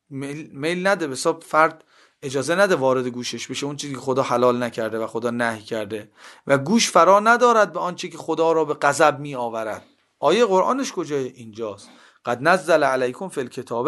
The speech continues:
ان اذا سمعتم آیات الله یکفر بها و یستهزأ بها فلا تقعدوا معهم. کسانی که حرفایی می‌زنن که آیات خدا رو تکذیب می‌کنن، با اینا نشینید. یعنی که حرف اونا رو منظور این که گوش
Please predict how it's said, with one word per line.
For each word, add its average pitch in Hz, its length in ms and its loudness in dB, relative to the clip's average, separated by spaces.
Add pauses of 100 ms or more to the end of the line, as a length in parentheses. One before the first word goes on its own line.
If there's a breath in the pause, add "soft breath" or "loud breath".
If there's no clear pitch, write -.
ان 131 240 -4
اذا 151 440 4
سمعتم 170 1160 0
آیات 160 580 2
الله 190 320 0
یکفر 190 420 -2
بها 107 400 -16 (560)
و 131 80 2
یستهزأ 127 600 0
بها 107 180 -12
فلا 208 340 6
تقعدوا 214 420 2
معهم. 156 520 -6 (540 soft breath)
کسانی 160 340 0
که 147 140 -2
حرفایی 151 420 2
می‌زنن 151 300 -8
که 151 80 -8
آیات 147 280 -2
خدا 143 220 -8
رو 143 60 -8
تکذیب 143 360 -10
می‌کنن، 208 240 -6
با 208 80 0
اینا 202 160 -6
نشینید. 139 600 -6 (300)
یعنی 127 80 -16
که 151 80 -2
حرف 160 260 4
اونا 143 200 -6
رو 139 100 -4
منظور 123 280 -8
این 139 100 -12
که 123 100 -16
گوش 190 500 -6